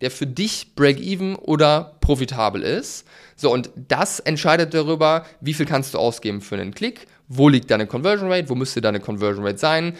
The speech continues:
was für einen Bestellwert brauchst du. Diese Rechnung, die muss in sich Sinn ergeben und funktionieren. Und wie gesagt, da gibt's keine Benchmarks. Der eine, der kann vielleicht, ähm, fünfzig Euro ausgeben für einen Neukunden,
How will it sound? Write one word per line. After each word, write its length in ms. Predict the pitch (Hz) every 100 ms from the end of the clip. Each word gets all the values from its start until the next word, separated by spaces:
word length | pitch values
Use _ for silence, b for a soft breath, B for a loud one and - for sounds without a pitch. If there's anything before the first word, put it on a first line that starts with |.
| B
was 140 | - 127
für 60 |
einen 80 | 170
Bestellwert 440 | 190 - 165 127 107
brauchst 400 | - 101 - -
du. 160 | 95 - B B 180
Diese 300 | 226 202 175
Rechnung, 640 | 160 170 - 160 160 165
die 240 | 127 139 180
muss 260 | 170 165
in 280 | - 156 160
sich 320 | 139 143 - -
Sinn 200 | 131 156
ergeben 540 | 147 135 135 135 135 135
und 140 | 131
funktionieren. 840 | - 123 - 123 131 101 117 202 - B B
Und 140 | 123
wie 80 | 165
gesagt, 580 | 208 151 139 202 - -
da 60 | 143
gibt's 400 | 156 - - -
keine 280 | 147 185
Benchmarks. 680 | 175 180 190 131 127 180 -
Der 240 | 147 135 -
eine, 480 | 165 196 165 226 - B -
der 80 | 143
kann 200 | 165 180
vielleicht, 600 | - 156 147 151 - - b b
ähm, 360 | 135 131 131 127
fünfzig 500 | - 254 285 - -
Euro 200 | 101 120
ausgeben 500 | - 110 - 110 110
für 140 | 110 120
einen 140 | 113
Neukunden, 840 | 110 107 - 107 104 120 156 294